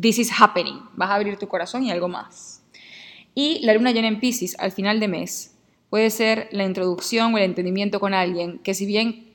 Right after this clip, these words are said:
no va a ser la persona de tu vida, va a ser alguien bastante interesante. Seguimos trabajando el eclipse que ocurrió en Cáncer el doce de julio, que dice lo mismo. De aquí a enero, Capricornio se siente compenetrado con alguien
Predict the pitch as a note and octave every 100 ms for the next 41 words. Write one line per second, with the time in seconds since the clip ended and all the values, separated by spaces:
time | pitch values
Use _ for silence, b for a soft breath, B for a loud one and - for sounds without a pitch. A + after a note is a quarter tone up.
0 | - - G3 C4 B3 A#3+ B3 A3+ A3+ A3+
1 | G#3+ F3 G3 - - _ - F#3 G#3+ G#3+
2 | G3 A3 G#3 F#3 F3 F3 D3+ D3 - -
3 | - G#3 A#3 F#4 D#4+ - F#3+ E3+ F3+ F3+
4 | F3 F3 G#3+ G#3+ A3+ G3+ F3+ - F3 F3+
5 | F3 G3 G3+ G#3+ G#3 G3 F3 F3 F#3+ G#3
6 | G#3 F#3+ D#3+ D3+ B B B B B G3+
7 | G3+ G#3+ A#3 A3+ C#4+ G3 E3+ E3+ A#3 B3+
8 | B3+ B3+ C4 C4 F#3+ F3+ F3+ G3+ G3 G3+
9 | G3+ F3 F#3 F#3 F#3 F3 E3 E3+ G3 G3+
10 | G3 F#3 F3+ F3 F3 E3+ F3